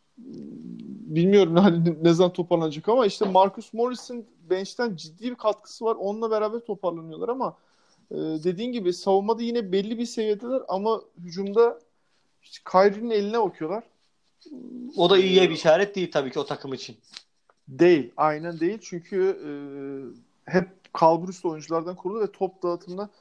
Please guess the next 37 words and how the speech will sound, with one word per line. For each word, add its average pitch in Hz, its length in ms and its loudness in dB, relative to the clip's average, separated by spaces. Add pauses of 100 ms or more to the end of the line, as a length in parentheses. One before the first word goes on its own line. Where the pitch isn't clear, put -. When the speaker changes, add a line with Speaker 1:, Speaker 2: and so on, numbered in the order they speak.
(240)
Speaker 1:
çok 175 360 -8
dikkat 180 240 2
eden, 180 320 2 (100)
önem 170 240 -2
taşıyan 160 460 -6
bir - 60 -10
Speaker 2:
İşte 165 120 -6
Speaker 1:
takım. 175 160 4
Speaker 2:
orada 175 200 4
Terry 175 240 4
Rozier'in 165 680 0 (240)
durumunun 151 380 2
ne 143 60 4
olacağı 127 500 4
ayrı 127 300 0
bir 123 140 -6
soru 123 260 -8
işareti 123 340 -4
olabilir. 120 420 -6
Belki, 135 420 -2 (420)
e, 147 40 -4 (440)
bu 139 60 -6
da 139 100 2
işte - 180 -4
soyunma 135 480 0
odasında 135 320 -4
ister 139 260 2
istemez, 127 420 -4 (340)
e, 127 160 2
tabii 135 200 4
ki 139 140 0
bir 131 120 -2
Kevin 143 280 4
Durant 147 220 4
etkisi 139 340 0
yaratmasa 135 480 2
da 131 100 -2